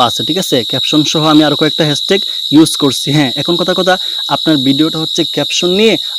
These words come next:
আপনি এখানে হ্যাশট্যাগ ইউজ করলেন, যে কনটেন্ট মনিটাইজেশন বা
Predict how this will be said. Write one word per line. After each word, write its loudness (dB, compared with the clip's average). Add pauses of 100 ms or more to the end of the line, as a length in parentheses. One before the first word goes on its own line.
আপনি 4 (160)
এখানে 2
হ্যাশট্যাগ -2
ইউজ 0
করলেন, 4 (360)
যে 4 (180)
কনটেন্ট 0
মনিটাইজেশন 0 (360)
বা 2